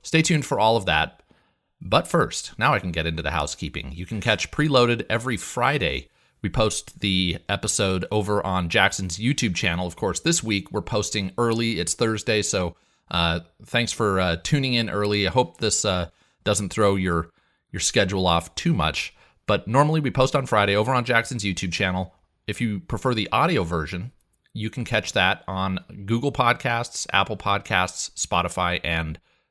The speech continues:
Stitcher. And if you are listening on any of those platforms, we'd love for you to leave a review, uh, leave a five-star review or a written review if you're enjoying the show. You can also write into Preloaded at the email address preloadedpodcast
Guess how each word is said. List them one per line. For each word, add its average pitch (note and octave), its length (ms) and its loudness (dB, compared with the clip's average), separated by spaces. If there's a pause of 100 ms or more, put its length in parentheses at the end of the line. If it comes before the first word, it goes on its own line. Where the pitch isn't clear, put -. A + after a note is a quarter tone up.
Stitcher. C#3+ 480 0
And D2 100 -2
if E2+ 100 -6
you A2 80 -2
are A2 120 4
listening A2+ 300 -4
on G2 120 -2
any G2 160 -2
of F#2 60 -4
those F#2+ 160 -2
platforms, F#2 640 -2 (360)
we'd G#2 140 -2
love G#2+ 140 2
for A2 160 2
you G#2 80 2
to G#2+ 100 -4
leave G2 180 -2
a G2 60 -2
review, A#2+ 600 0 (280)
uh, F#2 160 0
leave G2+ 160 0
a F#2+ 60 -2
five-star C3 440 0
review B2+ 300 -2
or A#2+ 240 0
a B2+ 80 0
written A#2+ 300 -2
review F2+ 320 -2
if F2+ 180 -6
you're G2 220 -2
enjoying E2+ 560 -4 (480)
the F#2+ 100 -4
show. A2+ 460 0
You G2 120 -4
can C3+ 120 -4
also C3 240 2
write B2 280 2
into F3+ 280 -2
Preloaded E2+ 540 -2
at - 160 0
the - 140 -8
email A#2 280 -4
address G2 400 -2
preloadedpodcast A#2+ 1300 0